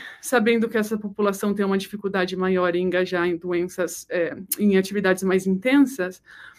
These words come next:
a gente optou por focar na prescrição de atividade física leve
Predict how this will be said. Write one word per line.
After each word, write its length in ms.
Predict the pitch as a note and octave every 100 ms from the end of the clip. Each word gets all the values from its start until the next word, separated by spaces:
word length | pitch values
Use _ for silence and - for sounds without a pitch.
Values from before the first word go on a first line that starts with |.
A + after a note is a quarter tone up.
| _
a 120 | - A#3
gente 540 | A#3 A#3+ A#3+ B3+ B3 _ _ _ _ _ _ - _ _ _ -
optou 680 | B3+ B3+ C#4 - A3 A#3+ - - - _ _
por 380 | A#3+ A#3 A3+ G#3+ _ _ _ _ _
focar 520 | - C#4+ B3 A#3+ B3
na 120 | A#3+
prescrição 440 | A#3+ A#3 B3 A#3+
de 80 | A3+
atividade 420 | A#3 G#3+ A3+ A3
física 320 | B3 A3+ - C4
leve 540 | A#3 G#3+ G3+ E3+ -